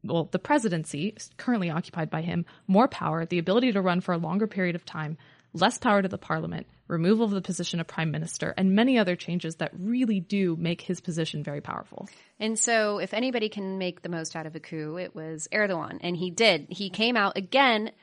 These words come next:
Speaker 2: with a victory on that referendum vote, but again, just barely with fifty-one percent of the vote, which brings us to today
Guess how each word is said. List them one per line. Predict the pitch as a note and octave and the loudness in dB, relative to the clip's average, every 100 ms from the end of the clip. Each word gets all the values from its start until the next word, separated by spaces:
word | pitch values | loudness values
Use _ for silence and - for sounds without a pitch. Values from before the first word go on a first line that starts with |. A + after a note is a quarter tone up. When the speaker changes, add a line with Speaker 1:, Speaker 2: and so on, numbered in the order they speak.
| _ | _
Speaker 2:
with | G3 | -2
a | C#4 | 2
victory | F4 F4 A#3+ G#3+ G#3 - | 2 0 -2 0 0 0
on | F#3+ | 2
that | G3+ F#3+ | 2 2
referendum | G3+ G3 A3+ A#3+ G3 F3 | 0 0 0 0 -2 -2
vote, | E3 E3 F3+ | -2 -2 -2
but | |
again, | F3 G3+ A3 | 0 2 2
just | G#3 G#3 - | 0 -2 0
barely | B3+ A#3 G#3 F#3 | 0 2 0 -2
with | F#3 E3 | -4 -6
fifty-one | - F3+ F#3+ F3+ E3 D#3+ D#3 - | -8 -8 -6 -6 -4 -6 -6 -8
percent | E3+ - D#3 D#3 - | -8 -6 -8 -10 -12
of | D#3 D3+ | -12 -12
the | D#3 | -6
vote, | F3 D3 - F#3+ | -4 -4 -8 -6
which | G#3 - - - - - _ | -4 -4 -6 -8 -18 -20 _
brings | A3 B3+ C4+ | 2 2 4
us | C#4 C4+ - | 2 2 -2
to | A#3+ A3+ A3 | -2 0 -2
today | G#3+ A3 G3 - | -4 -2 -2 -2